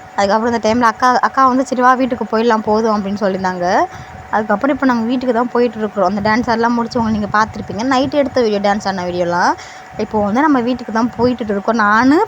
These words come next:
பை-, தம்பி, அக்கா பையன், அஹ் பக்கத்து வீட்டு அக்காங்களா அவங்க பையன், அதுக்கப்புறம் இன்னொரு தம்பி பின்னாடி வரல. அந்த தம்பி வந்து லாஸ்ட்டு தெருக்கு,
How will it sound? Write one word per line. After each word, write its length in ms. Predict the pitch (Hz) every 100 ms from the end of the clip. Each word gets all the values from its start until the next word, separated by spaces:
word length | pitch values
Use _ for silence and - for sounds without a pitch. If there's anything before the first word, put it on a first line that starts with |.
| -
பை-, 180 | 240
தம்பி, 520 | 214 220 226 220 277 349
அக்கா 280 | 247 233
பையன், 520 | 220 208 208 202 254 381 - - - - - - - - -
அஹ் 200 | 220 208
பக்கத்து 300 | 226 269 262
வீட்டு 140 | 254
அக்காங்களா 440 | 226 220 214 226 262
அவங்க 180 | 233 220
பையன், 380 | 214 208 262 - - - -
அதுக்கப்புறம் 420 | - 214 214 226
இன்னொரு 280 | 226 226 233
தம்பி 300 | 220 208 214 320 320 247
பின்னாடி 300 | 254 294 359
வரல. 220 | 302 240 277
அந்த 200 | 285 247
தம்பி 220 | 247 269
வந்து 180 | 277 311
லாஸ்ட்டு 420 | 233 233 - 339
தெருக்கு, 360 | 285 233 202